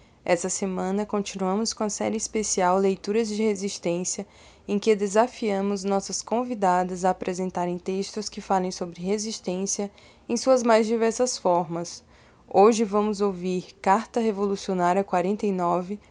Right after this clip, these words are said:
de Daiane de Prima. Quem conversa com a gente hoje é Cristina Judá. Ela é escritora e jornalista, pós-graduada em jornalismo cultural pela faap.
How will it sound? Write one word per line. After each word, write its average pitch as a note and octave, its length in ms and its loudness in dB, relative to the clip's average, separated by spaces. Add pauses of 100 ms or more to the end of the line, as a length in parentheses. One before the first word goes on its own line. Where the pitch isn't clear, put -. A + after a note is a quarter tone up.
de F3 280 -2
Daiane G3 760 2
de A3 180 -8
Prima. E3 540 -6 (640)
Quem C4 160 0
conversa B3 420 4
com B3+ 120 0
a A#3+ 40 4
gente G#3+ 380 -2
hoje F#3+ 280 2
é G3+ 40 0
Cristina G3+ 500 -4
Judá. F3 480 2 (340)
Ela G3 200 4
é - 20 6
escritora G#3+ 500 2
e A3 60 -2
jornalista, G3 840 2 (380)
pós-graduada A3+ 680 8
em A3 40 0
jornalismo G#3 600 2
cultural G3+ 420 2
pela G3+ 260 0
faap. F#3 640 2